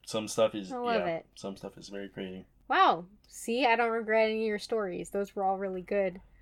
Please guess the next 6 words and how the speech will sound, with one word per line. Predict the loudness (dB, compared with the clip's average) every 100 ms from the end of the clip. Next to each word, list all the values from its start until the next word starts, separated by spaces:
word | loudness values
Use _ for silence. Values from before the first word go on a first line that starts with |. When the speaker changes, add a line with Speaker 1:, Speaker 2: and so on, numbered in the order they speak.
| -20 -20 -20 -20 -10
Speaker 1:
Do | -6
you |
have | -4
anything | -4 -4
else? | -4 -6 -14 _ _ _ -20 -20 -20 -20 -20 -20 -20 _ _ _ -4
Speaker 2:
Uh, | 0 4 4 4